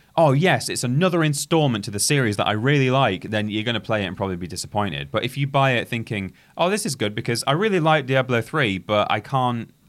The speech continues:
I can't take that on the go. Uh, what I'll do is I'll get this, uh, I'll get Diablo Immortal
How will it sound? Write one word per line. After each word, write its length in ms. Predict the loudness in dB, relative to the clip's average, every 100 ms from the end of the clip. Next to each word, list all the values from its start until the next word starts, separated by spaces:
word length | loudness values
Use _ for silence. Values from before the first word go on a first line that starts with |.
| _
I 40 |
can't 220 | -4 -2 -2
take 180 | -6 -4
that 80 |
on 120 | -4 -4
the 80 |
go. 360 | 0 0 0 -4 -14 _ _ _ -2
Uh, 320 | 2 2 2
what 140 | 0
I'll 100 | -2
do 220 | 0 0 2
is 80 | 0
I'll 100 | 0
get 220 | -2 -2
this, 380 | -6 -6 -6 -2
uh, 200 | 0 0
I'll 120 | -2
get 160 | -2 -2
Diablo 340 | -2 0 0
Immortal 600 | 2 0 0 -4 -8 -8